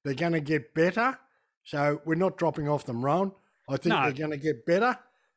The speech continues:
Speaker 1: and they met a red-hot team. And, and don't forget, Hawthorn are playing in familiar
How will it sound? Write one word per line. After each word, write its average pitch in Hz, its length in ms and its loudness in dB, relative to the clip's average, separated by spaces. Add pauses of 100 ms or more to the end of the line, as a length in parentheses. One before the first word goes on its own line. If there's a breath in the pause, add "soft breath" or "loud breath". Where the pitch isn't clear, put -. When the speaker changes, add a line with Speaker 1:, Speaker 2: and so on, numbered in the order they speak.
(160)
Speaker 1:
and 143 160 -6
they 147 120 0
met 156 220 0
a 151 60 -4
red-hot 151 680 -2
team. 151 480 -2 (420 soft breath)
And, 175 260 -2
and 190 140 -4
don't 254 200 0
forget, 156 380 -2 (340)
Hawthorn 180 360 -2
are 143 40 -4
playing 151 340 -4
in 131 80 -6
familiar 156 580 -2